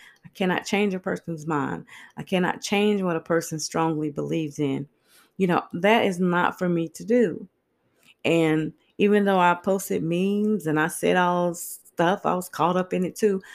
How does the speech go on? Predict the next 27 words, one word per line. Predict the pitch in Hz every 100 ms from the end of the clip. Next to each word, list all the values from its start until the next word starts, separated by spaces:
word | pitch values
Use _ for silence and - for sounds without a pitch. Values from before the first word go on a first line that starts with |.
| - -
I | 180
had | 196
to | 185
do | 170 175
a |
personal | 165 214 220 185 170
check | 156 - 151 - - _ _ - _
because | 214 214 185
I | 214
know | 247 247 247
that | 196
I | 185
was | 196 165
wasting | 170 202 214 175
a | 160
lot | 160 196
of | 220 165
valued | 180 170 160 -
time | 202 202 190
going | 160 165 165
back | 156 185 160
and | 165
forth | - 175
with | 165 -
people | 190 190 - 147
about | 147 143 -
Trump | - 180